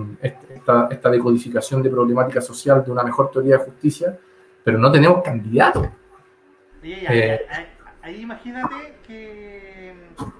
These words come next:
Speaker 2: que a-, acá respóndeme pa-, pa-, pa no complicarte, em, como Rodrigo, ¿no? Como secretario general, ¿cierto? Eh, imagínate que tenía una bola de cristal, como le gusta hacía la vea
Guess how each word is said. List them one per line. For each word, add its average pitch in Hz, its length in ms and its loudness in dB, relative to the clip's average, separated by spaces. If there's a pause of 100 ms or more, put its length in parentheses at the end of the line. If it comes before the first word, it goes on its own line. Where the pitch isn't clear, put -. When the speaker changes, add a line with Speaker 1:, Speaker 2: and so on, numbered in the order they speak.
(260)
Speaker 2:
que 165 520 -18 (180)
a-, 151 240 -16
acá 180 420 -18
respóndeme 165 520 -20
pa-, 151 220 -14
pa-, 139 140 -20
pa 135 100 -20
no 143 140 -20
complicarte, 143 920 -20
em, 123 720 -20 (400)
como 147 220 -16
Rodrigo, 151 420 -12
¿no? 131 140 -18
Como 139 160 -18
secretario 135 400 -20
general, 127 580 -16
¿cierto? 139 480 -20
Eh, 131 260 -20 (300)
imagínate 190 380 -20
que 185 80 -20
tenía 175 240 -20
una 175 120 -18
bola 175 200 -16
de 170 80 -20
cristal, 180 360 -20
como 185 140 -20
le 175 60 -20
gusta 165 160 -20
hacía 175 160 -18
la 170 120 -16
vea 160 580 -18